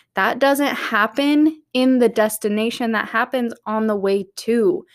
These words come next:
what you think the destination is. And stop and soak it up. And I'm not just talking about the journey of goals. Let's say that right now your goal is to just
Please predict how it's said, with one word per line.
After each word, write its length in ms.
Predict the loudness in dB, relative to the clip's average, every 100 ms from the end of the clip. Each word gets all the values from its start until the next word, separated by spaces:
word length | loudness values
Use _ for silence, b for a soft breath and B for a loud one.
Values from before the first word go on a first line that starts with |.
| b b -4
what 200 | -4 -2
you 120 | -6
think 380 | -4 -4 -4 -6
the 100 | -6
destination 800 | -6 -6 -6 -6 -6 -8 -10 -4
is. 540 | 0 0 0 -8 -14 -16 b b b b -8
And 340 | -2 0 -2 -6 _ -10
stop 600 | -6 -2 2 2 2 0
and 160 | -2 0
soak 420 | -2 0 0 2
it 100 | 2
up. 420 | 4 2 0 -6 -20 _ -2
And 300 | 0 -2 -2 -2
I'm 160 | 0
not 240 | 2 0 -2
just 240 | -4 -4
talking 520 | -8 -6 -4 -4 -4
about 300 | -2 -2 -2
the 80 | -6
journey 640 | -6 -4 -2 -2 -4 -4
of 320 | -4 -6 -6 -4
goals. 480 | 0 0 -2 -4
Let's 300 | -2 -2 -2
say 440 | -2 0 2 0 -2 B B 0
that 180 | 0
right 260 | 2 0 -2
now 300 | -2 -2 -2
your 280 | -2 -2 -2
goal 340 | 0 0 2
is 180 | 0 -2
to 140 | -8
just 480 | -8 -4 -4 -6 -14